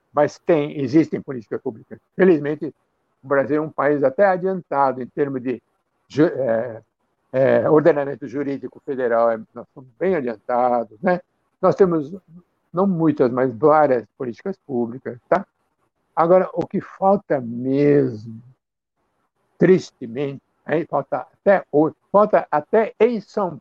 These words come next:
Paulo, que é a maior cidade do Brasil, da América do Sul, et cetera, falta vontade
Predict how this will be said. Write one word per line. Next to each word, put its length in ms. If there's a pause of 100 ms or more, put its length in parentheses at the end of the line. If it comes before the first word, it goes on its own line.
Paulo, 500 (920)
que 60
é 40
a 40
maior 280
cidade 720 (160)
do 240
Brasil, 520
da 120
América 340
do 240
Sul, 140
et 120
cetera, 540 (1900)
falta 320
vontade 540